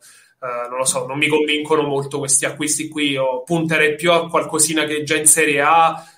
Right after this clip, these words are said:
eh, da anni, eh, qualche con-, giocatore consolidato in Serie A. Ho sempre pensato, ecco, pure a Ferrari del Sassuolo,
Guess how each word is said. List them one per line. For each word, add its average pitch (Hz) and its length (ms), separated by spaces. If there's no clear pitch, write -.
eh, 131 520
da 139 240
anni, 170 460
eh, 135 420
qualche 139 320
con-, 147 200
giocatore 151 420
consolidato 156 800
in 143 100
Serie 143 340
A. 147 380
Ho 131 80
sempre 147 340
pensato, 147 540
ecco, 147 300
pure 143 260
a 131 300
Ferrari 147 500
del 147 140
Sassuolo, 147 960